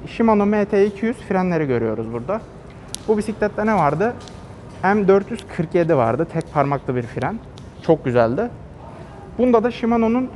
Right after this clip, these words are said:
hidrolik disk frenleri arasında çok giriş seviyede olan bir hidrolik disk fren görüyoruz. Burada güzel bir değişime gitmişler. Az önce de söylediğim gibi iyi ki de değiştirmişler.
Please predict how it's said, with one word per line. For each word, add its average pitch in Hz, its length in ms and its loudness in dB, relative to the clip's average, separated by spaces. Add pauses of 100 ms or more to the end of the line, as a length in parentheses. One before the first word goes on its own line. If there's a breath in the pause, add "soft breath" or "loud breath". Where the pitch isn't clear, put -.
hidrolik 208 440 4
disk 196 200 -6
frenleri 185 400 0
arasında 170 360 -2
çok 190 260 -2
giriş 196 180 2
seviyede 160 380 2
olan 160 280 2
bir 214 80 0
hidrolik 180 500 0
disk 175 200 -2
fren 127 280 0
görüyoruz. 135 440 2 (1200)
Burada 233 240 4
güzel 240 300 2
bir 220 80 -2
değişime 220 320 0
gitmişler. 202 420 -2
Az 156 140 2
önce 185 200 2
de 180 60 -4
söylediğim 190 420 4
gibi 170 140 0
iyi 208 140 0
ki 196 120 -2
de 214 120 4
değiştirmişler. 170 760 2